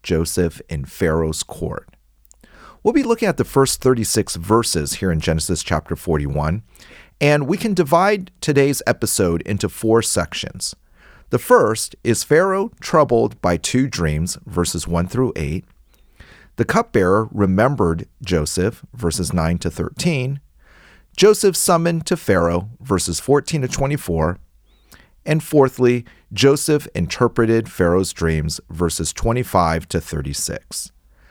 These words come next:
So let's begin with the first section, Pharaoh troubled by two dreams. After two whole years, Pharaoh dreamed that he was standing by the Nile, and behold, there came out of the Nile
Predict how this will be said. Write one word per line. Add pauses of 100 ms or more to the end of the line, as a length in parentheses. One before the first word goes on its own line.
(220)
So
let's
begin
with
the
first
section, (240)
Pharaoh
troubled (160)
by
two
dreams. (1400)
After
two
whole
years, (180)
Pharaoh
dreamed
that
he
was
standing
by
the
Nile, (520)
and
behold, (380)
there
came
out
of
the
Nile